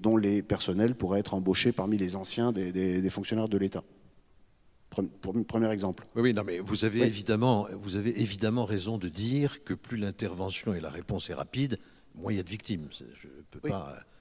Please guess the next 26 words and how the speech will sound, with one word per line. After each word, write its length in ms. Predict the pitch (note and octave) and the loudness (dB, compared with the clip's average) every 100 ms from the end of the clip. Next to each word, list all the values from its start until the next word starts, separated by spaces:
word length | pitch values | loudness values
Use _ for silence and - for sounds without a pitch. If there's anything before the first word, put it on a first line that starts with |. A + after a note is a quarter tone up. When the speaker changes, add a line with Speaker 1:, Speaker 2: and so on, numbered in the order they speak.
| _ _ | _ _
Speaker 2:
je 120 | - | -16
ne 60 | E2+ | -10
peux 180 | A#2+ A2+ | -6 -4
qu'être 320 | - - F#2 | -6 -6 -6
d'accord 420 | D2+ G#2 - C3+ | -4 -2 4 4
sur 160 | - F2+ | 4 -4
cette 160 | G#2 | -4
proposition. 560 | - G#2 G2 F2 F#2 A#2+ | -2 -4 -4 -6 -6 -4
En 100 | C3 | 0
ce 80 | C3 | 0
qui 140 | - G#2 | 0 -4
concerne 360 | G2+ - F2+ | -4 -4 -6
la 80 | D2+ | -6
sécurité 520 | - - D2 C#2+ C#2 | -10 -10 -14 -14 -10
privée, 360 | - G#2 D3 E3+ - - _ _ - | -8 -4 -4 -4 -10 -20 _ _ -20
vous 200 | C2+ A#2+ | -8 -6
faites 260 | G2 G2 E2 | -4 -6 -6
bien 260 | F#2 F#2+ - - - - | -6 -6 -6 -18 -20 -18
de 120 | D#2+ | -10
me 120 | E2+ E2+ | -6 -4
reposer 400 | F2 F2+ E2+ D#2 | -2 -2 -2 -2
la 100 | E2 | -2
question, 460 | D#2+ D2 - F2 | -4 -6 -6 -8
puisque 300 | C#2 - - | -8 -12 -10
j'avais 240 | D2 D2 C#2+ | -10 -8 -6
oublié, 580 | G2 F#2 F2 E2+ C#2+ | -6 -8 -10 -8 -10